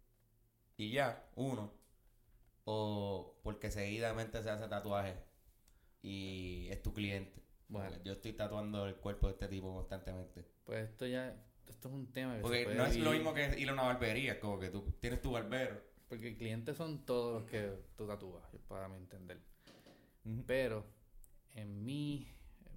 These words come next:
Speaker 2: pe-, pe-, yo personalmente me, me gusta mucho la, la experiencia de tatuar a alguien que ya
Speaker 3: Que ya está tatuado antes.
Speaker 2: ya tatuado antes o
Speaker 1: Y que han tatuado a otras personas.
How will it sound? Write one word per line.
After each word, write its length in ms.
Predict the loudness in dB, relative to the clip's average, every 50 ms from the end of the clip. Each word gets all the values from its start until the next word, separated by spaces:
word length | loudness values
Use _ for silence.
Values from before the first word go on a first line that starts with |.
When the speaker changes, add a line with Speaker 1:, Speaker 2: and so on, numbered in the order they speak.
| -10 -10
Speaker 2:
pe-, 80 | -10 -10
pe-, 200 | -8 -8 -6 -4
yo 140 | -2 -2 -2
personalmente 840 | -4 -4 -4 -4 -4 -2 -2 -2 -4 -4 -4 -4 -4 -4 -2 -2 -2
me, 240 | -2 -2 -4 -4 -4
me 180 | -4 -6 -4
gusta 300 | -6 -6 -6 -6 -6 -4
mucho 300 | -2 -2 -4 -4 -2 -2
la, 240 | -2 -2 -2 -4 -4 -6
la 80 | -8
experiencia 720 | -10 -8 -8 -8 -6 -6 -4 -6 -6 -6 -6 -4 -4 -2 -2
de 300 | -2 -4 -4 -6 -10 -14 -18 -20 -20 -20 -20 _ -20 -20 _ _ _ _ -20 _ _ -20 -20 -20 -20 -20 -20 _ -10
tatuar 300 | -8 -6 -4 -4 -2 0
a 100 | 0 0
alguien 280 | 0 0 -2 -2 -2
que 100 | -4 -6 -6
ya 300 | -4 -4 -4 -4 -6 -8 -10 -14 -16 -18 -20 -20 -20 -8 -4
Speaker 3:
Que 100 | -2 0
ya 60 | 0
está 140 | 0 0 0
tatuado 180 | 0 0 -2 -6
antes. 220 | -8 -12 -14 -16 -18 -16 -18 -18 -16 -16
Speaker 2:
ya 60 | -14
tatuado 400 | -12 -10 -8 -6 -4 -4 -4 -2
antes 800 | -2 -2 0 -2 -2 -4 -6 -6 -4 -4 -4 -2 -4 -4 -4 -4
o 280 | -4 -6 -6 -8 -12 -16 -18 -20 -20 -20 -20 -20 -20 -20 _ -18 -18 -18 -18 -20 -20 -20 -20 -20 -20 -20 -20 -20 -20
Speaker 1:
Y 80 | -16 -12
que 80 | -10 -10
han 80 | -6 -6
tatuado 260 | -6 -2 -2 0 0
a 40 | 0
otras 180 | -2 -2 -2 0
personas. 400 | 0 0 0 -4 -6 -6 -8